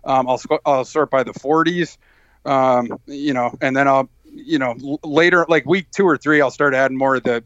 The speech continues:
the, the jucos. Um, but yeah, i-, initially I'm just trying to, um, scout all them because, you know, then you fill it with, you know, even if you start out with Akron, if, if you,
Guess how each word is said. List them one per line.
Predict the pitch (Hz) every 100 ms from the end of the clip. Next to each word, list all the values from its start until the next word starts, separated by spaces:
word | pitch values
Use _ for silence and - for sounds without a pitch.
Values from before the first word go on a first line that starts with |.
| -
the, | 123 117 -
the | 135
jucos. | - 131 131 143 147 139 _ _ _ _ _ 135
Um, | 123 117 110 - _
but | 135 123
yeah, | 143 139 117 -
i-, | 131 135
initially | 147 160 160 175 151
I'm | 131
just | 139 -
trying | 156 147 135
to, | 123 110 _ _ _ _ 151
um, | 127 117
scout | 110 156 156
all | 156 139
them | 127 123
because, | 123 135 139
you | 147
know, | 131
then | 143 160 151
you | 143
fill | 160 165 156
it | 139
with, | 127 175
you | 151
know, |
even | 151 196
if | 143
you | 156
start | - 156 151
out | 123
with | -
Akron, | 139 143 - 143 131 123 113 _ _ _
if, | 143 -
if | 160 143
you, | 160 180